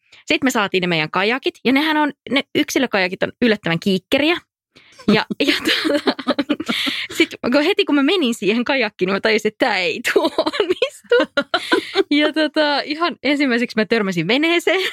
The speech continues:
<laughs> joka oli siinä satamassa parkissa, koska mä en osannut ohjata sitä. Ja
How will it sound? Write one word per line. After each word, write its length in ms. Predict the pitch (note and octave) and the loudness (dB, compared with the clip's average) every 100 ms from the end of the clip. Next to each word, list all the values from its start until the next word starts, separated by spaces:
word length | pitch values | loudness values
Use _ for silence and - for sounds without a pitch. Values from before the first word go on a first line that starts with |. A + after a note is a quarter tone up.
| - G#4+ | -2 -2
<laughs> 240 | - F4+ | 0 -2
joka 180 | A#3 C4+ | 0 2
oli 140 | A3 | 0
siinä 240 | - A#3+ A#3 | 0 -2 0
satamassa 540 | C#4+ A#3+ A3 G#3 A3 | 0 0 0 -2 0
parkissa, 540 | A3+ D4+ - F#4+ - A4 - G#4+ A4 C#5+ | 0 0 -2 -6 -2 0 0 0 0 0
koska 240 | G4+ D5+ F4 D#4+ A#4 - B4+ - - | 0 0 -2 -2 -4 -4 -6 -6 -6
mä 80 | C4+ | -2
en 100 | C4 | 0
osannut 280 | A#3+ C#4+ G3+ | 0 -2 0
ohjata 360 | A3 D4 F#4 G4+ | -2 -2 -2 0
sitä. 180 | F4+ A4+ A#4+ _ - - - D4 - C4 | 0 0 -2 _ -4 -4 -4 -4 0 2
Ja 180 | C4+ | 0